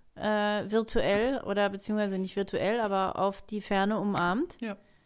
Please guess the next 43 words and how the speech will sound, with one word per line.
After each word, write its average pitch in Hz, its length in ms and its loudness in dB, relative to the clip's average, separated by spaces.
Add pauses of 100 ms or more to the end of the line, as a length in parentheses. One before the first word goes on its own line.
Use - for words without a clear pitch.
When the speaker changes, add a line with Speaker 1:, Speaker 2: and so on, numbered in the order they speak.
(380)
Speaker 1:
Und 208 160 0
seitdem 208 260 2
haben 220 140 4
wir 226 80 2
uns 226 160 -4
nicht 233 140 -2
mehr 233 120 2
gesehen. 220 400 0
Speaker 2:
Und 190 60 0
Speaker 1:
Und 175 60 2
Speaker 2:
kurz 190 100 0
Speaker 1:
dann 190 160 6
Speaker 2:
die 196 60 10
Weihnachtsgeschenke 226 520 2
zugeworfen. 240 800 0 (240)
Speaker 1:
<laughs> - 260 2
Ja. 220 80 12 (500)
Speaker 2:
Und 220 140 6
dann, 214 120 8 (140)
Speaker 1:
Und 233 120 2
Speaker 2:
ja, 254 100 8
Speaker 1:
dann 226 160 6
Speaker 2:
so 226 60 8
Speaker 1:
hat, 226 80 8
Speaker 2:
war 294 100 8
das. 196 140 2
Speaker 1:
dann 220 280 10
war - 20 -6
Feierabend. 190 520 6 (560)
Und 214 380 8
dann 202 240 8
war 233 200 8
es 247 140 -4
so, 269 200 2
dass, 254 420 4 (100)
ähm, 233 600 2 (560)
ich - 340 0
bei 214 140 4
dir 220 260 2
gesehen 208 400 2
habe 220 240 2
bei 208 180 0
Instagram, 233 720 0